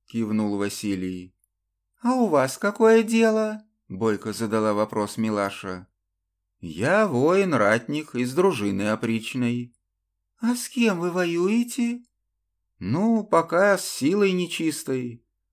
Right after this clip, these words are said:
А когда война-то, с крымцами да другими недругами», объяснил молодой человек.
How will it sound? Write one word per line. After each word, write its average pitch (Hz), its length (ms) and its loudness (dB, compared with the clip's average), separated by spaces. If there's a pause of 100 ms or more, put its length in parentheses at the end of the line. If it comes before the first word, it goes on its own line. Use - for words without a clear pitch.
А - 160 -2
когда 151 420 2
война-то, 156 840 0
с - 140 -16
крымцами 170 680 0
да 107 140 -2
другими 98 540 0
недругами», 165 920 -4 (300)
объяснил 98 600 -6
молодой 95 400 -2
человек. 92 680 -6